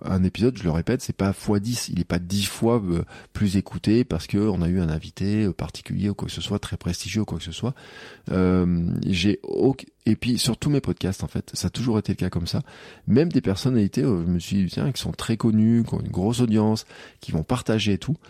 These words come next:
il y a jamais, jamais, jamais eu un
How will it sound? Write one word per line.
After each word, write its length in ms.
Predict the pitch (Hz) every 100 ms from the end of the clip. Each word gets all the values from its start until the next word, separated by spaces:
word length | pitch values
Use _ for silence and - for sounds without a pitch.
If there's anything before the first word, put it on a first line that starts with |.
| - _ -
il 120 | -
y 40 | 95
a 80 |
jamais, 600 | 98 90 143 147 120 151 -
jamais, 480 | - 87 101 101 104
jamais 300 | 85 87 87
eu 180 | 90 95 - -
un 380 | 85 87 85